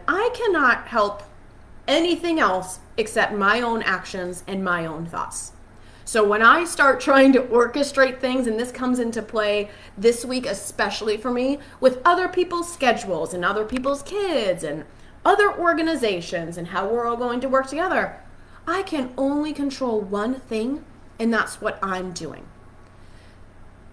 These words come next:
That might be a word enough for you for social media. It doesn't matter <laughs> what anyone else is posting, doing, looking at, whatever.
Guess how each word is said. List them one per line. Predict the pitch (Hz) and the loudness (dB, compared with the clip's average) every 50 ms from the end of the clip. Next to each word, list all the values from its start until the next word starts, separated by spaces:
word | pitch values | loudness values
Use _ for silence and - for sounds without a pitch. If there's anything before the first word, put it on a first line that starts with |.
| - - | -2 0
That | 320 330 403 466 453 - | 2 2 2 2 0 2
might | 302 349 311 277 269 226 - - | 2 2 2 2 0 -2 -4 -2
be | 285 277 269 | 0 2 4
a | 247 220 202 | 4 4 4
word | 196 214 233 247 269 262 | 4 6 6 6 6 6
enough | 254 240 240 226 233 - | 4 2 2 2 2 0
for | - - 226 | -2 -2 -2
you | 208 196 214 226 240 269 302 320 320 | -2 -2 -2 -4 -4 -2 -4 -4 -6
for | - - 277 240 | -4 0 0 0
social | 208 - - 254 247 247 247 - 247 233 | 2 2 2 2 2 2 2 0 0 0
media. | 233 220 185 165 170 156 113 - - - - - | 2 0 0 -2 -2 -4 -6 -6 -8 -12 -8 0
It | - 381 403 - - 294 | 2 2 2 2 2 4
doesn't | 330 320 330 302 302 285 294 - - | 6 6 6 6 4 0 -2 -2 -2
matter | 214 202 190 170 165 160 131 - - 202 226 226 - - - | 0 2 2 2 2 0 0 -2 -2 -2 -2 -4 -6 -10 -16
<laughs> | - - | -2 2
what | 254 254 254 262 | 4 6 6 6
anyone | 269 277 330 330 302 330 311 302 | 6 6 4 4 4 4 6 6
else | 294 285 285 285 285 285 | 6 4 4 2 0 2
is | 254 226 220 | 0 0 0
posting, | - - 285 330 339 349 330 - - 339 330 320 311 254 | -2 -2 0 0 0 0 -2 -4 -2 -2 0 0 0 0
doing, | 247 269 294 302 294 294 285 285 285 285 285 285 285 - - - - - - - - - | 0 0 0 0 0 0 0 0 0 0 0 -2 -4 -6 -14 -20 -20 -20 -20 -20 -16 -12
looking | 214 196 190 196 208 254 285 285 311 294 285 | -10 -10 -8 2 6 6 6 6 4 2 4
at, | 269 269 269 247 - 220 | 6 6 6 6 4 -2
whatever. | 226 226 233 226 226 226 214 202 196 196 185 185 185 185 - | 0 2 4 4 4 4 2 2 0 0 0 0 -2 -4 -8